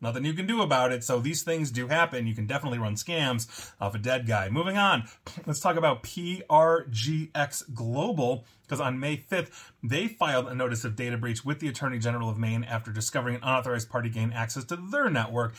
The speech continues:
Based on their filing, we are talking about, uh, names, social security numbers, and financial account information. After confirming this was a leak, uh, P R G X started sending out data breach notifications to those individuals as well.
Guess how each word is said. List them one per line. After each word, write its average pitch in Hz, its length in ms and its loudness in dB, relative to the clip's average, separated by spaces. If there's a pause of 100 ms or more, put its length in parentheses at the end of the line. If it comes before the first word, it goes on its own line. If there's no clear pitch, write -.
(280)
Based 143 220 -2
on 123 140 0
their 202 100 2
filing, 127 520 2
we 127 100 -2
are 127 80 -2
talking 127 320 0
about, 117 300 2 (260)
uh, 127 180 4
names, 147 560 2
social 147 300 0
security 143 440 -2
numbers, 135 340 -2
and 123 220 -2
financial 123 380 -2
account 113 340 -2
information. 117 640 -2
After 104 220 -4
confirming 110 540 -2
this 160 360 -2
was 123 200 -2
a 110 40 2
leak, 110 360 0 (240)
uh, 113 200 2
P 151 300 0
R 127 160 4
G 120 240 -2
X 117 160 0
started 113 260 0
sending 113 240 0
out 107 380 -2
data 117 200 -2
breach 113 220 -4
notifications 113 600 -2
to 117 60 -2
those 120 160 0
individuals 101 500 -2
as 95 120 -8
well. 107 360 0